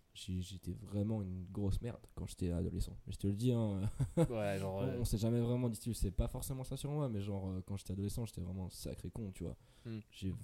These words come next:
Speaker 1: vraiment bien foutu la merde, euh, j'ai vraiment f-, fait stresser mes parents beaucoup, beaucoup, beaucoup trop de fois, tu vois. Ça, je m'en veux encore aujourd'hui, même
Speaker 2: C'est
Speaker 1: si
Speaker 2: des
Speaker 1: je
Speaker 2: conneries d'ado, tu vois,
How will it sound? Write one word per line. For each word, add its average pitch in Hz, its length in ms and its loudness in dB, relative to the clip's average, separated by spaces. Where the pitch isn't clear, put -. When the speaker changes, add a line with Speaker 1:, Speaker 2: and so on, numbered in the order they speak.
Speaker 1:
vraiment 113 480 0
bien 107 180 0
foutu 104 260 -6
la 98 120 0
merde, 98 400 0
euh, 95 380 -2
j'ai 95 180 -6
vraiment 101 280 -2
f-, - 320 -8
fait 139 100 8
stresser 120 300 -2
mes 110 100 4
parents 113 340 6
beaucoup, 113 300 4
beaucoup, 107 240 2
beaucoup 110 220 6
trop 107 120 4
de - 60 -2
fois, 131 200 4
tu - 120 -2
vois. 101 120 2
Ça, 123 120 0
je 110 60 6
m'en 98 120 8
veux 104 100 4
encore 110 240 0
aujourd'hui, 113 300 2
même 101 120 -2
Speaker 2:
C'est 123 160 2
Speaker 1:
si 98 60 4
Speaker 2:
des 92 60 0
Speaker 1:
je 95 40 0
Speaker 2:
conneries 113 240 2
d'ado, 170 300 6
tu - 160 -2
vois, 123 120 0